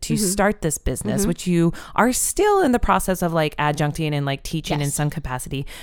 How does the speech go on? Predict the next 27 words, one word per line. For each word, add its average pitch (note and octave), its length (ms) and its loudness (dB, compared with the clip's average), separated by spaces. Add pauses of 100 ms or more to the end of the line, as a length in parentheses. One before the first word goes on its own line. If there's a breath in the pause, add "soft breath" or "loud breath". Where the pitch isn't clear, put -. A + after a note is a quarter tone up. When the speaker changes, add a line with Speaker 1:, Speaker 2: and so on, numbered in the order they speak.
(140 loud breath)
Speaker 1:
but G3 80 2
you're G3 180 4
trying A#3 360 2
to A3+ 60 2
go E3 220 4
full G#3 300 0
time, D#3 480 0
making D#3 400 0
Speaker 2:
Yes. - 20 2
Speaker 1:
your E3+ 240 4 (580)
living A3 520 4
off F#3+ 240 6
of G#3 140 0
Speaker 2:
Yes. D4+ 100 2
Speaker 1:
your G3 380 4
studio B3+ 680 4
practice. - 220 0
Speaker 2:
Which - 180 4
is G4 240 4
amazing. E4+ 720 4
Like, - 340 0 (240 loud breath)
Speaker 1:
And F#3+ 180 6
Speaker 2:
I C4+ 220 4
Speaker 1:
so F4+ 140 6
scary. C3+ 640 -4 (100)
Speaker 2:
So - 260 2
s-, G4 140 2